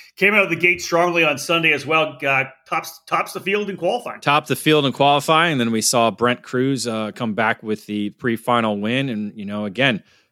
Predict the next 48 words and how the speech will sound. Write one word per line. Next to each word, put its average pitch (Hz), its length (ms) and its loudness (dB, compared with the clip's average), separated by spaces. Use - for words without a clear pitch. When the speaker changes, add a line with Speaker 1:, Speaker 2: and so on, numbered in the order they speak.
Speaker 2:
another 127 320 4
day 127 200 4
where 117 200 2
we 110 120 4
had 110 200 2
three 117 180 -2
different 117 300 -2
drivers 110 420 2
at 107 120 -2
the 101 60 -6
top 107 300 -6
of 92 120 -6
the, 98 320 -4
uh, 98 240 -6
the 104 120 -10
results 101 400 0
sheets - 320 -2
at 98 140 -10
the 104 100 -4
end 110 140 0
of 98 80 -4
the 92 80 -6
day. 107 400 2
Uh, 101 320 0
this 120 240 2
time 135 240 2
it 113 60 -4
was 107 180 -2
Carson 131 340 2
Morgan 117 500 0
ending 101 320 -6
up, 101 220 -6
uh, 90 300 -18
scoring 110 440 0
the 95 60 -2
victory 104 640 -2
in 101 180 -8
the 92 60 -4
main 107 300 0
event. 104 600 -4
Uh, 101 200 -2
Morgan 156 340 4
was 143 140 4
out 147 160 2
front, 143 340 2
had 120 160 0
John 131 320 4
Burke 139 300 0